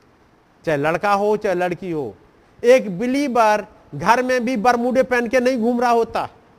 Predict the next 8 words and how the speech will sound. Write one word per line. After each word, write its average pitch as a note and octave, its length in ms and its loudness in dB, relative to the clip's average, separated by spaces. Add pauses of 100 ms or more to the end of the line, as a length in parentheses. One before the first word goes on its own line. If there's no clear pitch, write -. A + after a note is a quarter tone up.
(3500)
अब A3+ 140 0
अगला G3+ 220 2
कहेगा, C#3+ 360 -2 (340)
"हमें B3+ 180 2
बाइबल C#4 280 4
से G3 120 0
दिखाओ C#3 380 -2
ऐसा, C#3+ 260 -2